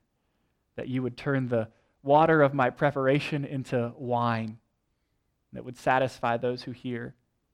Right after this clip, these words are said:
as they are pointed to Christ Jesus our Lord. We pray these things in Jesus' name. Amen. As always, we want to remind ourselves of the context of Leviticus. It takes context in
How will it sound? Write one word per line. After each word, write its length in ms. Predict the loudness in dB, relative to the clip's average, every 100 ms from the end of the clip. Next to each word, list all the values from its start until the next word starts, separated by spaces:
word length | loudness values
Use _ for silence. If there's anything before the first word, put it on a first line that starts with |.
| -16
as 120 | -8
they 120 | -4
are 60 | -4
pointed 380 | -2 -2 -2 -4
to 60 | -4
Christ 380 | 0 0 -4
Jesus 460 | -8 -6 -4 -4 -4
our 160 | -4 -4
Lord. 320 | -10 -12 -18 _ _ _ _ _ _ _ _ _ _ _ _ _ _ _ _ _
We 80 | -10
pray 200 | -4 0
these 180 | 0 -2
things 380 | -4 -4 -6 -16 _ _ _ _ _ _ _ _ -8
in 120 | -6
Jesus' 480 | 0 2 2 -2 -6
name. 220 | -10 -12 -18 _ _ _ _ _ _ _ _ _ -10
Amen. 360 | -6 -6 -8 -14 _ _ _ _ _ _ _ _ -20 -20 _ _ -20 -20 _ _ 0
As 240 | 6 6
always, 480 | 8 8 8 8 4
we 80 | 6
want 140 | 6
to 40 | 8
remind 380 | 8 6 6 6
ourselves 440 | 4 6 8 8
of 100 | 4
the 60 | 0
context 580 | 2 2 2 -2 2
of 120 | 2 2
Leviticus. 600 | 4 4 6 4 4 2
It 100 | 0
takes 240 | 0 -2
context 800 | -8 4 6 6 4 0 0 0
in 300 | 4 4 2